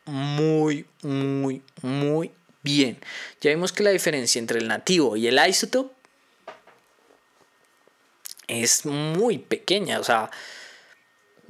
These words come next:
no me justifica el gasto de cien dólares más por un ecualizador que hace prácticamente lo mismo.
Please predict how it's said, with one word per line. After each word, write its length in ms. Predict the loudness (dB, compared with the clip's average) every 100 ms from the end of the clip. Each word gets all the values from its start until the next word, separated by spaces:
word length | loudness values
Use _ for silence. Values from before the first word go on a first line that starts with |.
| -14 -4
no 240 | 2 2
me 140 | 2 2
justifica 720 | 0 0 -2 -2 -2 -2 2
el 80 | 4
gasto 380 | 4 4 2 2
de 100 | 2
cien 380 | 2 0 2
dólares 440 | 4 4 4 4 2
más 320 | 2 0 -2
por 300 | -4 0 0
un 140 | 0
ecualizador 560 | -4 -2 0 2 2 2
que 100 | 0
hace 160 | -2 -4
prácticamente 1000 | -6 -6 -2 -2 -4 -6 -4 -4 -2 0
lo 120 | 0
mismo. 380 | -2 -4 -6